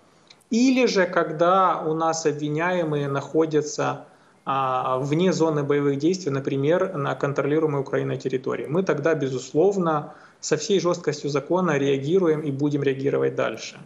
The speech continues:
Дальше, а, речь о, там, массовом, а, попадании тысяч, а, русских, а, которые занимались незаконной деятельностью на территории Украины,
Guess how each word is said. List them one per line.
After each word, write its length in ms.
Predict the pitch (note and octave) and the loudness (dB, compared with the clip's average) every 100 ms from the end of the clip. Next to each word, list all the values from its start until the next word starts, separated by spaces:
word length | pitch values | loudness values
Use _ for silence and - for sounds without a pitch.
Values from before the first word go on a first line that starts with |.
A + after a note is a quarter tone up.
| - _ - - | -20 _ -20 -16
Дальше, 720 | - C#3 G3 C4+ C4 - D3 C3 - - | -6 0 2 0 0 -2 -2 -4 -12 -8
а, 800 | C#3 C#3 C#3 C#3 C3+ C3+ C3+ C3+ | -4 -2 -2 -2 -2 -2 0 0
речь 480 | D#3+ F#3 - - - | 2 0 -2 -8 -4
о, 500 | D#3 D#3+ C#3+ - - - - | 0 2 0 -4 -16 -16 -10
там, 200 | B2+ C#3 | -6 -2
массовом, 800 | D3+ F#3 F#3+ - D3+ D3 C#3+ C#3+ | 2 2 2 -2 -2 -2 -2 -6
а, 720 | C#3+ C3 C3 C3 C3 B2+ C3 C3+ - _ _ - G#3 - | -4 -2 -2 -2 -2 -4 -6 -10 -18 _ _ -20 -14 -2
попадании 720 | F3 F#3 D#3+ F3 F3 D#3 D3 | 0 2 2 2 0 -2 -4
тысяч, 920 | C#3+ - F#3+ F#3 - C3+ - - - - | -6 -2 -2 0 -2 -4 -4 -8 -12 -12
а, 540 | C#3 C3+ B2+ C3 C3+ C#3+ | -8 -6 -6 -6 -2 0
русских, 600 | E3+ E3+ - C#3 - - _ _ _ _ _ | 0 -2 -4 -4 -4 -16 _ _ _ _ _
а, 160 | D3 C#3 | -6 -4
которые 840 | D#3 D3+ E3+ E3 D#3 D3 C#3 C3 - - - | -4 0 2 4 4 4 2 0 -4 -14 -8
занимались 600 | C#3+ E3+ F#3 F3 D#3 D#3+ | -2 0 2 2 0 -2
незаконной 460 | D#3+ E3+ F3 D#3 | -2 0 0 0
деятельностью 460 | D3 D3+ D3+ C#3+ D3+ | 0 -2 -4 -6 -4
на 40 | |
территории 400 | C#3+ D#3+ D#3 D#3 | -4 -2 0 0
Украины, 600 | D3+ D3+ F#3+ C#4 C#4+ E3+ | 0 0 0 0 -2 -2